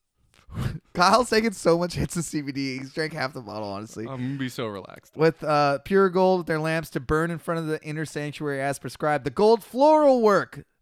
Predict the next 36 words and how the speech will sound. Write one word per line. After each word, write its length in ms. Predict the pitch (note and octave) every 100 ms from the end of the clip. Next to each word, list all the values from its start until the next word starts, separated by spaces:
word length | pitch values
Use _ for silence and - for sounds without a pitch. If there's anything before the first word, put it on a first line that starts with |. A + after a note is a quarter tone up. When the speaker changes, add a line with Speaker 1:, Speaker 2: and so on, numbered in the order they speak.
| _ _ _
Speaker 1:
and 240 | - E3+ F#3
the 80 | F3+
lamps 360 | D3+ D#3 D3
and 200 | C#3+ D#3
tongs, 540 | - C3 A#2+ C#3+ C#3+ - -
they 120 | G#2+
were 140 | A2
solid 460 | G2+ A#2+ G#2+ G#2 F#2
gold. 440 | A#2 C3+ B2+ C3 B2+ _ _ _ _ _ _
The 60 | -
pure 460 | - A3 G#3+ G#3+
gold 360 | E3+ G3 G3 F3+
wick 600 | C3+ E3+ F3 - - - _
trimmers, 680 | - F3+ E3+ C3 F#2+ - - _ _ _
the 80 | A2
wick 240 | D#3+ E3+
trimmers, 480 | - B2+ G2 F#2 - _ _ _ _ _ _ _ -
sprinkling 480 | - E3+ D#3 E3
bowls, 340 | C#3+ D3+ D3+ C3
dishes, 400 | C#3+ C3+ D#3 C3
and 120 | B2+ -
censers. 580 | C#3+ C3 C#3 C3 - _ _ _ _ _
The 60 | B2
gold 320 | D#3+ F3+ D#3+
doors 280 | E3 E3 E3
of 60 | D#3
the 60 | C#3+
temple 240 | C#3+ C#3 D3+
and 80 |
the 60 | C#3
inner 260 | A#2+ D#3 C#3+
doors, 360 | C3 B2+ A#2+
the 100 | B2
most 520 | B2+ A#3 E4 D#4 -
holy 580 | - G3 C#4+ C#4 B3+ B3
place, 720 | - - F3+ F#3+ A2+ - -